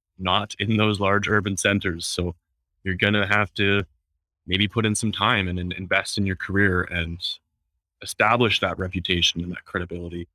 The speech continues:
So then you can go and promote yourself for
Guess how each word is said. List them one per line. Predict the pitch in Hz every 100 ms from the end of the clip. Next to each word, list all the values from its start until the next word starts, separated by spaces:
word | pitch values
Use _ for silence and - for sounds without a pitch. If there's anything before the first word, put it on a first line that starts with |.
| _ _
So | -
then | 120 131
you | 127
can | 113 113
go | 110 104
and | 98 95
promote | 110 104 90
yourself | 92 90 90 - _
for | 87 87